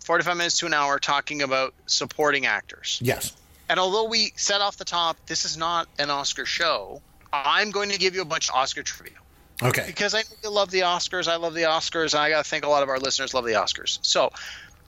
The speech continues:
Speaker 1: I'm gonna give you a list of names of performers, some,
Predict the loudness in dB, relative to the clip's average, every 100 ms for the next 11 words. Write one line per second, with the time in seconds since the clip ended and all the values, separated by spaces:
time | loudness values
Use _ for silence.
0 | -6 0 2 2 2 0 0 0 0 0
1 | 0 -2 0 0 0 0 0 -4 _ -20
2 | -8 -2 -2 -2 -6 -4 0 2 2 -2
3 | -4 -2 -2 -6 -20 -20 -20 -20 -12 -2
4 | 2 2 0